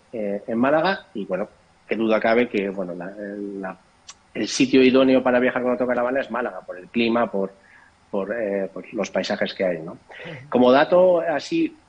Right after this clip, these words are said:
Speaker 1: eh, referente a Andalucía, diría, eh, te diría que a nivel nacional, la comunidad autónoma en la que más vehículos del caravaning se matriculan son, eh, primero Cataluña y después Andalucía, ¿eh? Por delante de Madrid, por delante del País Vasco,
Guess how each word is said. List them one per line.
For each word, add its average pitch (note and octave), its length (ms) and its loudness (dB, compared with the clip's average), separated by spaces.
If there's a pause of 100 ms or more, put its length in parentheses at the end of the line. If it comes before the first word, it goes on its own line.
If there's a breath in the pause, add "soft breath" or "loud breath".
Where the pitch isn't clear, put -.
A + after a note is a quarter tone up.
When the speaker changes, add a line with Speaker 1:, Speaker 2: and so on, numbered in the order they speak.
(240)
Speaker 1:
eh, B2 600 -4 (140)
referente B2+ 320 -2
a - 20 4
Andalucía, D3 460 -2
diría, B2+ 420 -2
eh, C3 120 -12 (200)
te G#2+ 100 -6
diría B2 240 0
que A2+ 220 -6 (140)
a G#2 160 -8
nivel A#2+ 280 2
nacional, E3 520 -2 (100)
la G#2 140 -10
comunidad A2 400 0
autónoma D3+ 400 0
en C#3 60 4
la C3+ 100 4
que B2+ 100 0
más B2 340 -2
vehículos B2 440 0
del A2+ 120 -4
caravaning A2+ 480 -4
se - 140 -16
matriculan A2 560 0 (500)
son, B2 540 4
eh, G#2+ 140 0
primero G#2+ 320 0
Cataluña F#3 460 2 (400)
y F3 120 2
después F3 560 -2 (140)
Andalucía, G2+ 680 -8 (260)
¿eh? B2 100 -14 (400)
Por G#2+ 140 -2
delante A#2 400 0
de A#2+ 400 4
Madrid, D#3+ 460 0
por A2+ 140 -2
delante A2 300 -4
del A#2+ 100 -6
País A#2+ 220 -4
Vasco, D#3+ 460 -4